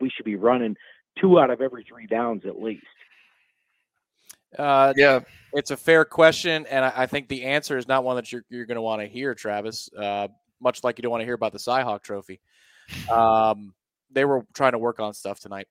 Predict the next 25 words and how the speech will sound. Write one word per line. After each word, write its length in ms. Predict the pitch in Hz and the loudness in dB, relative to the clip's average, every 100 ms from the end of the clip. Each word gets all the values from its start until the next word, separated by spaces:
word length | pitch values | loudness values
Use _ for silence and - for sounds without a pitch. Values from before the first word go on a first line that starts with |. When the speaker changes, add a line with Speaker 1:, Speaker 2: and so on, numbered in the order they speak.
| _ _ _ _ _ _ _ _ _ _ _ _ _ _ - | _ _ _ _ _ _ _ _ _ _ _ _ _ _ -2
Speaker 3:
Yeah. 200 | 123 120 _ _ | 0 0 _ _
Speaker 2:
They 100 | 131 | -2
were 80 | 135 | 0
trying 200 | 156 143 | 4 4
to 60 | 135 | 4
work 220 | 139 131 | 2 2
on 140 | 123 | 0
stuff 360 | - 123 117 - | 0 -2 -2 -6
for 120 | - | -8
the 60 | 120 | -4
long 220 | 117 113 | -2 -2
haul, 280 | 110 98 - _ 107 | -4 -8 -10 _ -8
and 480 | 110 110 107 107 101 _ _ _ _ 110 | -6 -6 -8 -12 -20 _ _ _ _ _
they 120 | 117 | -6
got 180 | 110 - | -6 -8
caught. 260 | 113 95 - _ | -10 -10 -12 _
They 80 | 117 | -4
got 140 | 113 | -4
caught 240 | - 113 104 | 0 -2 -2
doing 160 | 110 | -6
that. 140 | 107 107 | -6 -6
And 140 | 117 | -10
to 100 | - | -8
your 100 | 151 | -8
point, 360 | - 202 143 | -2 0 0